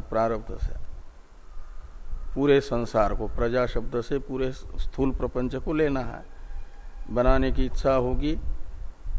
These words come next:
तो वह क्या करता है कि स तपो अतप्यत, स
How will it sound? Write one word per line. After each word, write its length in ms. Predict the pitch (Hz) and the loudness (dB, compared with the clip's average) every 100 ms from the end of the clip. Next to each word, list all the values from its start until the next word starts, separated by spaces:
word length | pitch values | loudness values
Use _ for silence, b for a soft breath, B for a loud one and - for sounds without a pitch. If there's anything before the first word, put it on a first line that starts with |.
| - - - - - | -2 -2 -2 0 2
तो 400 | 131 147 160 - - - - - - | 4 6 4 0 -8 -16 -16 -16 -10
वह 300 | - 123 127 139 123 87 110 180 - - - - - - - - - - | -2 0 4 6 6 6 6 6 2 -12 -14 -18 -10 -8 -6 -6 -4 -2
क्या 200 | 135 143 | 4 4
करता 420 | 131 127 123 143 139 139 | 4 0 2 4 6 6
है 360 | 131 135 143 139 | 6 4 4 2
कि 460 | - 113 127 196 - b b b b b b - - | 2 2 2 0 -4 b b b b b b -14 -14
स 240 | - - 135 151 151 - | -2 6 8 8 6 4
तपो 400 | 127 151 160 165 | 4 8 8 8
अतप्यत, 760 | - 131 - 123 - 120 113 127 131 117 95 - - - - - - - - - - - - | 6 4 4 0 0 -2 2 6 8 6 2 -4 -12 -18 -20 -20 -18 -16 -16 -14 -12 -10 -10
स 220 | - - | -10 -2